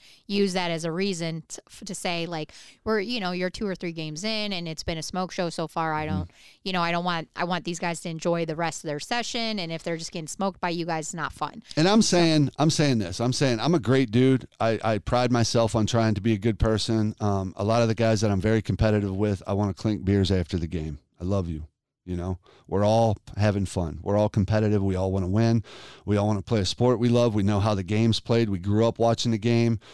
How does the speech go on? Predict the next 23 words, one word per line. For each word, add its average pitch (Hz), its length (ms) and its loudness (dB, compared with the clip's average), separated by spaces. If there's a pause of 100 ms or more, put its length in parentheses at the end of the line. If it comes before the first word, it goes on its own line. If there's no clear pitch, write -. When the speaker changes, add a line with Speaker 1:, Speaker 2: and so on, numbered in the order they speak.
(160)
Speaker 2:
So 120 160 2
we 110 140 2
play 135 220 2
it 92 80 -2
how 120 180 2
we 117 160 2
learn 104 320 2
to - 80 -2
play 90 240 -4
it, - 100 -14 (300)
you 107 100 0
know? 110 220 2
But 107 260 2
I, 117 340 2 (280)
and 120 260 2
I 123 120 0
guess 143 320 2
that's 135 220 0
what 139 140 2
I 123 100 4
want 120 320 2
is 113 200 2
like, 110 340 0